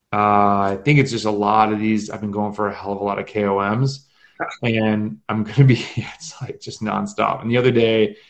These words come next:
I actually commented in the Discord. I went for one the other day. Yesterday, it was a two minute and twenty second effort.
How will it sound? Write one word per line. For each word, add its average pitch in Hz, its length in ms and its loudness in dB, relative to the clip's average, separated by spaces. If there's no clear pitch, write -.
I 156 120 4
actually 160 200 0
commented 143 340 4
in 120 60 -2
the 113 80 0
Discord. 110 640 0
I - 40 -4
went 143 180 4
for 131 100 -2
one 123 200 2
the 120 80 2
other 120 160 4
day. 113 340 2
Yesterday, 113 440 0
it 107 40 0
was 107 100 0
a 107 40 -6
two 127 400 -2
minute 117 300 0
and 107 160 -4
twenty 110 580 -6
second 113 480 -4
effort. 127 480 0